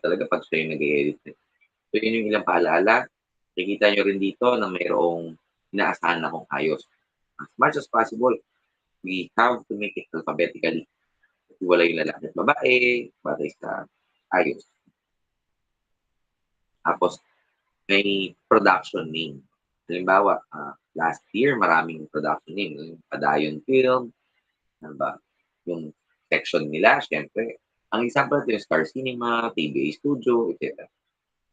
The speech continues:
Tapos, nandito yung listahan ng inyong inaasahang may pasa. At, syempre, yung introduction ng character sa umpisa ng film at sa dulo, no, yung pinaka-end credit.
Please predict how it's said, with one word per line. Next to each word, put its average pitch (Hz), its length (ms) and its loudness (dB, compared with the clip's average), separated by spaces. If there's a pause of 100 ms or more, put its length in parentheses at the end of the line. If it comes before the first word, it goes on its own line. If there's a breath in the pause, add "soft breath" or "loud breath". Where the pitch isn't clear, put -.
(240)
Tapos, 82 480 2
nandito 87 400 0
yung 82 80 -8
listahan 104 560 0
ng 90 160 -12
inyong 78 480 -10
inaasahang 76 640 -6
may 67 80 -10
pasa. - 560 -8 (1200)
At, 73 480 2 (560)
syempre, 139 480 2
yung 95 160 2
introduction 82 560 -2
ng 78 160 -12
character 87 480 0
sa - 160 -8
umpisa 92 480 0 (400)
ng 78 320 -10
film 90 320 0 (880)
at 82 80 -12 (160)
sa 104 80 4
dulo, 98 560 4 (240)
no, 80 160 -6
yung 80 240 -6
pinaka-end 80 720 -6
credit. 76 400 0